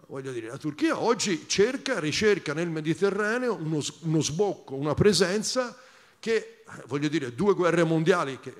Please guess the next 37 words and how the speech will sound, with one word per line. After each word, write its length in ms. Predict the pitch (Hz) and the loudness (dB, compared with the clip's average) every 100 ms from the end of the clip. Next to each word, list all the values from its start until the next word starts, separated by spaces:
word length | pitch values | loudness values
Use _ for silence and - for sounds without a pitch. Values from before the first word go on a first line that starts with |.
| 113 | -12
l'hanno 220 | 147 139 | -10 -10
penalizzata, 800 | 147 165 214 196 143 160 233 208 | -10 -10 -12 -14 -12 -8 -8 -10
hanno, 160 | 131 131 | -14 -12
abbiamo 240 | 139 147 | -10 -12
costretto 400 | - - 151 127 | -14 -12 -10 -8
a 20 | |
ridurre. 480 | 131 220 247 107 101 _ _ | -6 -2 -4 -4 -14 _ _
Ripeto, 440 | - 156 175 131 131 | -8 -4 -4 -8 -10
i 120 | 143 | -8
vuoti 320 | 143 190 160 | -4 -4 -4
in 100 | 127 | -8
geopolitica 520 | 123 147 135 165 147 131 | -8 -8 -4 -4 -4 -6
non 160 | 151 | -6
si 140 | 143 254 | -6 -8
danno 300 | 160 262 233 | -8 -8 -8
e 20 | |
la 100 | 123 | -8
Turchia 320 | 127 - 247 | -10 -8 -8
ha 40 | |
riempito 840 | 156 151 196 - 151 170 220 226 - - _ _ _ _ | -6 -6 -6 -6 -8 -4 -6 -6 -14 -20 _ _ _ _
il 140 | 139 143 | -8 -6
vuoto 340 | 143 165 190 | -4 -4 -2
dell'Europa, 520 | 165 135 151 220 151 | -2 0 0 0 0
perché 180 | 147 160 | -2 -2
il 40 | 185 | -2
problema 320 | 220 247 156 | -2 -2 -2
non 200 | 165 208 | -2 -2
è 100 | 214 | -4
solo 300 | - 170 147 | -4 -2 -2
l'Italia, 480 | 127 160 110 110 - | -4 -6 -8 -10 -10
è 60 | 156 | -4
il 140 | 160 | -4
vuoto 360 | 135 165 226 175 | 0 2 2 0
dell'Europa. 560 | 139 131 156 165 127 127 | -4 -4 -4 -4 -6 -8
Insomma, 340 | 180 214 170 120 | -2 -2 -2 -2
la 200 | 156 208 | 2 4
Germania 880 | 202 202 180 190 160 127 120 127 165 | 8 6 6 -2 -4 -8 -12 -14 -16